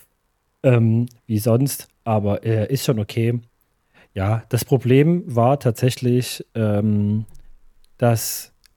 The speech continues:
Discord still und heimlich, ähm, mein Eingabegerät geändert hatte, äh, die aber beide etwas, äh, mit Mikrofon heißen,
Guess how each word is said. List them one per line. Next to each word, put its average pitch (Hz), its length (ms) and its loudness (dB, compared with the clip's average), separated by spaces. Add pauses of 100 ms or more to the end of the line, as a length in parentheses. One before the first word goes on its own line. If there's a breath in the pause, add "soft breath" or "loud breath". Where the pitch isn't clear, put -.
(180)
Discord 107 540 -4
still - 360 -4
und 151 140 -2
heimlich, 127 600 -2 (320)
ähm, 123 800 2 (1000 soft breath)
mein 113 720 0 (180)
Eingabegerät 135 960 0 (160)
geändert 98 440 -6
hatte, 120 280 -2 (1400)
äh, 123 320 2 (180)
die 139 100 -2
aber 123 200 -2
beide 160 360 -2
etwas, 143 540 0
äh, 127 320 2
mit 139 320 -4
Mikrofon 110 680 0 (400)
heißen, 110 360 0